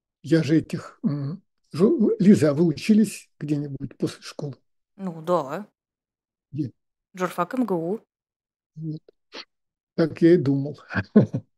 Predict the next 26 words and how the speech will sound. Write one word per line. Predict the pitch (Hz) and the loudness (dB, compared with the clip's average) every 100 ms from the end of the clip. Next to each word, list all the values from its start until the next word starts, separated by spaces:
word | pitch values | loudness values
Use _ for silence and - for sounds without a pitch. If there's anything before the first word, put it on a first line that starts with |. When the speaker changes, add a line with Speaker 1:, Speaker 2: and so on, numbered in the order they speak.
| _ _ - _ _ _ - | _ _ -20 _ _ _ -4
Speaker 2:
Но | 247 | 0
видишь, | 339 196 | 2 0
что | - | -2
это | 170 | -4
был | 160 156 | -4 -8
комплимент? | 147 156 165 202 294 - _ _ _ _ _ _ _ _ _ | -10 -12 -6 -4 -4 -8 _ _ _ _ _ _ _ _ _
Speaker 1:
Да, | 127 135 - _ - | -2 -2 -6 _ -2
безусловно. | 156 175 - 180 139 131 - - - | 2 2 2 0 0 -6 -16 -20 -10
Дело | - 185 | 4 6
в | 160 | 6
том, | - 202 | 4 4
что | 190 147 | 4 2
я | 170 | 2
на | 170 | 4
журфаках | 143 156 - 190 - - - | 2 2 4 2 2 -4 -4
не | 165 | -2
учился. | 185 - 139 101 - 131 _ _ _ _ _ _ | 0 2 0 0 -10 -16 _ _ _ _ _ _
Мне | 151 165 160 | -2 0 0
там | 160 170 143 | 0 0 0
преподавать | - 160 - 151 165 196 185 - _ _ _ _ _ - | -4 -4 0 0 4 4 4 -4 _ _ _ _ _ -10
случалось, | - 190 190 160 127 131 - - - _ | 0 0 2 0 0 -6 -12 -18 -20 _
а | 147 143 | -6 -4
учиться | 147 - 185 - - 147 139 156 - _ _ | -4 -2 -2 -2 -4 -4 -4 -8 -14 _ _
не | 143 | -6
случилось. | - 170 - 135 120 - - _ _ _ _ _ _ _ _ _ _ _ _ _ _ _ _ _ _ _ | -4 -6 -6 -10 -10 -12 -20 _ _ _ _ _ _ _ _ _ _ _ _ _ _ _ _ _ _ _
Вот. | 151 139 - | -6 -6 -8